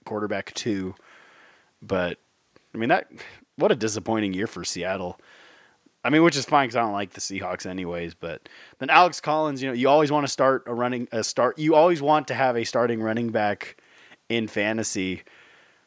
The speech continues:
but I don't even know if I'd want Alex Collins. <laughs> I mean, it's just, he sucks. He's, this,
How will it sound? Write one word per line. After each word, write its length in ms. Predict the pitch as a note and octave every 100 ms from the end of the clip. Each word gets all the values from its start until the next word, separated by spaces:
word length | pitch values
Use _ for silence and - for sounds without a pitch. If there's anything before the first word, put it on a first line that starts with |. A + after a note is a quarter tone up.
| _ _ _ G#2+
but 360 | G#2+ G2+ F#2+ -
I 120 | A#2
don't 100 | G3
even 160 | E3 A#2
know 80 | B2
if 100 | B2+
I'd 180 | A2 F2
want 360 | F2 A#2+ C3
Alex 360 | F2+ F2+ G2 -
Collins. 600 | - F2+ F2 E2+ E2 - - - _
<laughs> 260 | _ _
I 200 | - -
mean, 200 | B2 A2+
it's 180 | - A2+
just, 200 | A#2+ -
he 140 | C3+
sucks. 600 | D3 - A2 A2 - - - _
He's, 400 | - B2+ A2+ F#2+ - _ _ - - _ _ _ _
this, 160 | G#2+